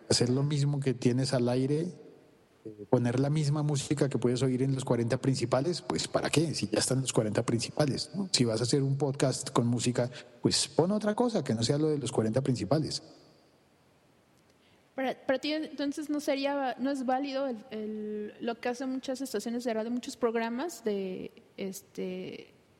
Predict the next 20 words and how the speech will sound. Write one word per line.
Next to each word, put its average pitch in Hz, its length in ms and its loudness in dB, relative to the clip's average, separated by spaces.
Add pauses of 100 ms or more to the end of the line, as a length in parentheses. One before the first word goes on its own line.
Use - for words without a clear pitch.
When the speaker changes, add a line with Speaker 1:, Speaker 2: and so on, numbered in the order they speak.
(140)
Speaker 2:
ahora 233 140 0
sí 247 120 -6
que 240 280 0
editar 226 460 -2
sus, - 500 -14 (400)
sus 220 640 -10 (460)
programas 247 420 -2
del 254 180 2
día 262 280 -2 (180)
y 214 60 -4
subirlos 233 440 -4
como 202 320 -6
po-, 202 300 -14 (100)
podcast? 240 480 -4 (720)
¿O 220 140 -2
sí, 233 200 -4
sí, 220 240 -8
sí 226 240 -6
es 220 140 -6
válido? 208 260 -4